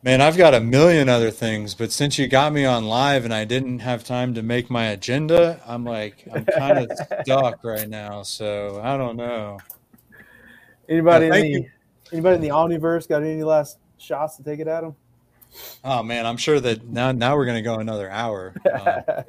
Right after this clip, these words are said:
Speaker 1: I will just say shout out to you and, uh, Matt, the Construction Yeti newsletter. Like, that is, I love it, man. It's so real. It's so applicable.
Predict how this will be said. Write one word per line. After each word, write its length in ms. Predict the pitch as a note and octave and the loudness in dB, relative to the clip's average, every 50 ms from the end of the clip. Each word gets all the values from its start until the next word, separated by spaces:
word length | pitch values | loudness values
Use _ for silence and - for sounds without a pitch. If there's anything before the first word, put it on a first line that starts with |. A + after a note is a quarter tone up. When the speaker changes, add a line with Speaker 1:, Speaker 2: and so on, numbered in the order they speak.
| - - - C3 | -10 -8 -4 0
Speaker 1:
I 60 | C#3 | 4
will 180 | D#3 F#3 G#3 G#3 | 6 8 8 8
just 220 | F3+ F#3 E3+ - | 6 4 2 2
say 180 | - E3+ D3+ C#3+ | 2 2 2 2
shout 280 | - - D#3+ D#3 D#3 | 0 2 2 2 4
out 160 | D#3+ D#3+ D3 - | 4 2 2 0
to 100 | - C3 | -4 -6
you 440 | A#2 B2+ C#3+ D3 C#3+ C3 B2+ C3 C#3 - | -4 -2 0 0 0 0 -2 -4 -6 -8
and, 360 | B2 A#2+ A#2 A#2 A#2 A#2 A#2 | -10 -8 -8 -8 -8 -8 -8
uh, 400 | A2+ A2 G#2+ G#2+ G#2+ G#2+ G#2+ G#2 G#2+ | -8 -8 -6 -6 -8 -8 -10 -10 -8
Matt, 460 | A2+ A#2+ A#2 A#2 C3 D3 - - - _ | -6 -4 -4 -4 -4 -6 -10 -16 -16 _
the 100 | - A#2 | -12 -12
Construction 640 | A2 - A#2 A2 - - C#3 C3+ B2 - C#3 B2 A2+ | -10 -10 -12 -12 -10 -8 -8 -8 -8 -8 -10 -10 -10
Yeti 460 | A2 A2+ A#2 A#2+ B2 B2 A#2+ A#2+ A2+ _ _ _ _ _ _ | -8 -6 -6 -6 -6 -6 -8 -10 -12 _ _ _ _ _ _
newsletter. 600 | A#2 A#2+ C3 C#3 C3 C#3+ D3 C#3+ D3 D3+ D3 C3+ | -12 -10 -8 -8 -4 -2 0 0 0 0 -2 -2
Like, 180 | A#2+ A2+ A2 - | -4 -8 -10 -6
that 180 | - C#3 D3 C#3+ | -4 -2 -2 -2
is, 320 | C3 A#2+ A2 G2+ - - _ _ _ _ _ _ _ - | -2 -4 -6 -10 -12 -16 _ _ _ _ _ _ _ -6
I 80 | E3 D#3+ | -6 -4
love 280 | B2 A2+ C3 D3 B2 | -2 0 0 0 0
it, 120 | G#2+ G2+ G2+ | -2 -10 -12
man. 260 | G#2+ G#2+ A2 A2+ A2+ | -12 -10 -10 -10 -10
It's 160 | A2+ G#2+ - | -12 -12 -10
so 200 | - - C#3 C3 | -6 -2 -2 -2
real. 440 | C#3+ C3+ B2 B2+ B2+ C3 C3 B2+ A#2 | -2 -2 -4 -4 -4 -2 -2 -4 -6
It's 140 | G#2+ G2+ - | -8 -10 -12
so 240 | - - B2+ B2+ C3+ C3 | -10 -8 -6 -6 -6 -8
applicable. 600 | C3 - C#3 C3 A#2+ C3 A2+ B2 B2 A#2+ A#2 | -8 -10 -12 -10 -10 -10 -12 -10 -10 -10 -12